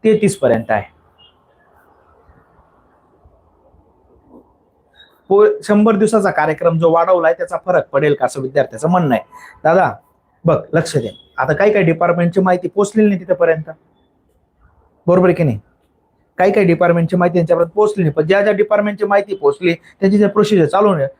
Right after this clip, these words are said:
काल भूमी अभिलेखच्या जागा आल्या, त्याची जाहिरात आली, फॉर्म अर्ज प्रक्रिया चालू झालाय.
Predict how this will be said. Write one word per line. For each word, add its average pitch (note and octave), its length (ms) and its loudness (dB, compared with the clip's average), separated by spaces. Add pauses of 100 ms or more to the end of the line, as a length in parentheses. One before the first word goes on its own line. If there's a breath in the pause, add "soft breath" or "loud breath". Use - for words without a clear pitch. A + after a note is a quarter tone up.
(100)
काल F#3+ 140 2
भूमी G#3+ 240 4
अभिलेखच्या F3 480 0
जागा G#3 220 0
आल्या, F#3+ 240 0 (340)
त्याची F3 200 -2
जाहिरात G#3+ 380 2
आली, D#3+ 220 0 (300)
फॉर्म G3+ 220 2
अर्ज E3+ 200 0
प्रक्रिया G#3 380 2
चालू G3 260 0
झालाय. C3 300 0